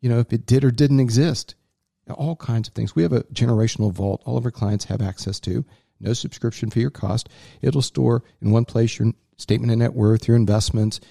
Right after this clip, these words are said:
uh, that we manage, outside investments and accounts, all in one place, and a place for all of your important documents, including tax and financial and legal,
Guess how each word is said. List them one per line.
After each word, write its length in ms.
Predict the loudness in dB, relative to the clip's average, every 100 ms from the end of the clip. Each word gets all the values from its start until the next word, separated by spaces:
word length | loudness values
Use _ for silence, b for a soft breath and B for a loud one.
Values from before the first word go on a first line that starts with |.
| b b
uh, 180 | -6 -4
that 180 | -4 -2
we 120 | 0
manage, 420 | 2 0 0 -2
outside 400 | -4 -4 0 0
investments 520 | 2 2 0 0 0
and 80 | 0
accounts, 420 | 0 2 2 0
all 200 | 0 0
in 60 | 2
one 160 | 0 0
place, 400 | 0 0 -2 -6 B B B 2
and 200 | 2 4
a 40 |
place 240 | 2 0
for 140 | 0 0
all 160 | 4 4
of 100 | 4
your 100 | 2
important 420 | 0 -2 0 0
documents, 420 | 0 -2 -2 -2
including 380 | -2 2 2 0 b _
tax 420 | -4 -2 -4 -4
and 140 | -4 0
financial 440 | 0 2 0 0
and 140 | 2
legal, 420 | 2 2 0 -2